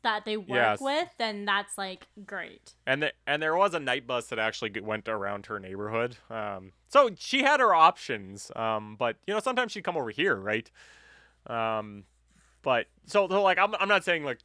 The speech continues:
Speaker 2: she was one of those people that was like, "No, no, you have to pick me up," you know? I guess there might have been a couple times where it's like, "Eh, playing video games."
Speaker 1: <laughs>
Speaker 2: You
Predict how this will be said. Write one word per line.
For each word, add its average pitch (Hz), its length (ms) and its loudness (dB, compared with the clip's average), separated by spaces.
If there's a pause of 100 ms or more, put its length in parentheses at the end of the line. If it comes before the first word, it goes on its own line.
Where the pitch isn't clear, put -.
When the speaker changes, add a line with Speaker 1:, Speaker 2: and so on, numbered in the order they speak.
Speaker 2:
she 147 140 -8
was 135 100 -8
one 131 120 -6
of 117 40 -6
those 113 80 -8
people 117 220 -10
that 107 120 -6
was 104 120 -10
like, 104 220 -10
"No, 120 120 0
no, 147 160 2
you 95 160 -12
have 120 340 2
to - 60 -20
pick 110 220 -6
me 110 180 -4
up," 101 300 0
you 120 60 -8
know? 98 260 -12 (200)
I 123 100 -8
guess 123 220 -8 (100)
there 123 120 -6
might 120 160 -4
have 110 60 -12
been 110 100 -8
a 107 60 -8
couple 120 240 -4
times 101 360 -6
where 104 120 -8
it's 101 120 -12
like, 104 260 -10 (580)
"Eh, 117 500 -12 (460)
playing 117 180 -18
video 120 240 -6
games." 117 600 -10
Speaker 1:
<laughs> - 20 -12
Speaker 2:
You 254 80 0